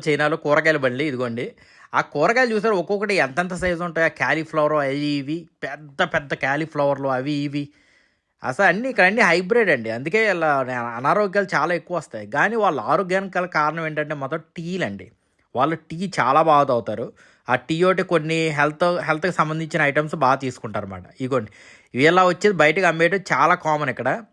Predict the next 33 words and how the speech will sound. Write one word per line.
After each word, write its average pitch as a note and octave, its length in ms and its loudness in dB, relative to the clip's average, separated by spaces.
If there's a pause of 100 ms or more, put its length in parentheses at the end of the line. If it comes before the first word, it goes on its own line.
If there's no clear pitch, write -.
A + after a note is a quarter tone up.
(420)
ఎవరికి D3+ 320 4
వాళ్ళే F3 240 4
తెచ్చేసుకుని E3 440 -2
అమ్మేస్తూ C#3 380 -2
ఉంటారు. A#2+ 220 -4
ఇదిగోండి C3+ 280 -2
ఇది D3 100 0
ఒకటి D3+ 180 2
మళ్ళీ C#3+ 200 0
ఏదో C#3+ 120 0
బండి C3 260 0
పెట్టాడు C#3 280 -2
ఇక్కడ. A2 160 -8 (480)
మాకైతే D#3+ 400 2
బిర్యానీ F3 420 2
పాయింట్ F3 340 2
ఉంటుంది D#3 260 -8
చూడండి, D#3+ 180 -2
మనకి D#3 220 -2
బిర్యానీ D#3+ 320 2
పాయింట్ D3+ 380 -2
ఇంకేమంటారో D3+ 640 0
అదే, B2+ 300 -2 (800)
ఆ, A2+ 80 -6 (320)
పకోడీ, D#3 360 4 (520)
కోడి F3 220 6
పకోడీ F3 440 2 (380)
ఇలా C#3+ 160 2 (160)
అయ్యే F#3 220 4
గుర్తొస్తున్నాయి F#3 640 2
నాకు C#3+ 140 2
ఇలా C#3+ 140 4 (200)
ఈ, D3+ 40 2